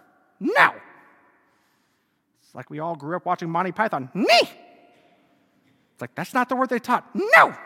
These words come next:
Okay, close enough. But why is it that we become so combative?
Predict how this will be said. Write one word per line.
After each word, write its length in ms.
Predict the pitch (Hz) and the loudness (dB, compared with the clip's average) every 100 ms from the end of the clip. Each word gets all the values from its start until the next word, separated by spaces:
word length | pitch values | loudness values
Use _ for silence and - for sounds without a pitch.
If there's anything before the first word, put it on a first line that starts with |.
| - 220 | -14 -12
Okay, 300 | 196 214 202 | -6 -6 -6
close 280 | - 320 | -2 0
enough. 480 | 320 285 - - - - _ _ _ _ _ _ _ _ _ _ _ _ _ _ _ _ _ _ _ _ _ _ _ _ _ _ _ _ _ _ _ _ _ _ _ _ _ _ _ | 4 2 2 -10 -20 -20 _ _ _ _ _ _ _ _ _ _ _ _ _ _ _ _ _ _ _ _ _ _ _ _ _ _ _ _ _ _ _ _ _ _ _ _ _ _ _
But 120 | - 175 | -18 -12
why 300 | 175 247 254 | -10 -8 -8
is 280 | 180 202 | -8 -6
it 140 | 190 185 | -8 -8
that 60 | |
we 80 | 175 | -10
become 340 | 160 - 185 180 | -10 -8 -10 -10
so 260 | - 156 | -10 -14
combative? 800 | - 131 123 107 - 57 - | -12 -10 -10 -10 -14 -20 -20